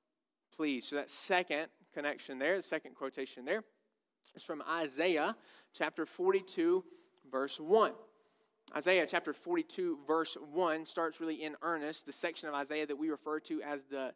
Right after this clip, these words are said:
the suffering servant. Right? The poems of the suffering servant. You're familiar with that section of Isaiah, whether you know it or not, 'cause you've heard me preach and quote oftentimes a section that comes toward the end of it. You all know it. Isaiah fifty-three. Isaiah fifty-three is part of the,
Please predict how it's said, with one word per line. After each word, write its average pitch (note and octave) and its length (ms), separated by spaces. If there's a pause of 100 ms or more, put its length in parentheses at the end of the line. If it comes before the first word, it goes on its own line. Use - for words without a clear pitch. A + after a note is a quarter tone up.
the C#3+ 80
suffering D#3+ 680 (240)
servant. D3 540 (880)
Right? C3 140
The C3 60
poems D#3+ 420
of C#3+ 100
the C#3+ 80
suffering D#3 680 (300)
servant. C#3+ 420
You're E3 100
familiar D#3 460
with E3 120
that E3 200
section E3 300
of D#3 60
Isaiah, D#3+ 340
whether C#3+ 180
you C3 140
know D3 140
it C#3 60
or C3+ 60
not, A#3+ 340
'cause D3 140
you've C3+ 100
heard D3+ 160
me C3+ 120
preach - 440 (220)
and C3+ 180
quote F#3+ 460
oftentimes F3+ 760
a C#3+ 40
section E3 340
that C#3+ 80
comes D#3+ 220
toward D3+ 200
the - 120
end C4 280
of C3+ 140
it. A3+ 200
You F3+ 160
all F3+ 140
know D3 100
it. G#3+ 120 (300)
Isaiah G#3+ 320
fifty-three. B3 640 (640)
Isaiah F3+ 200
fifty-three G3 640
is F#3 120
part F3 220
of F3 80
the, E3 180